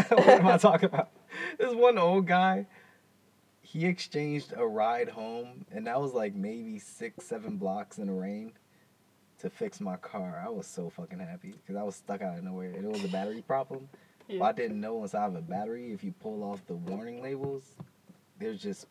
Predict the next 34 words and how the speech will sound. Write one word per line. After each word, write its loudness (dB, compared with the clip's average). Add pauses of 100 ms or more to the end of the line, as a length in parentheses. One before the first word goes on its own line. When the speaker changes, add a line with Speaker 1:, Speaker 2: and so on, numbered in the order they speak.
Speaker 1:
pits -10
of -10
acid. -10 (960)
And -10
he -10
put, -6
like, -14 (240)
soda -4
and -4
water -6
inside -6
of -6
the -10
acid -10 (480)
to -8
create -6
more -6
of -8
whatever -8
acid -10
was -10
in -8
there, -12 (360)
and -8
then -6
my -8
car -12
started -14
working -12
again. -20 (1400)
And -8
I -6
didn't -6
know -6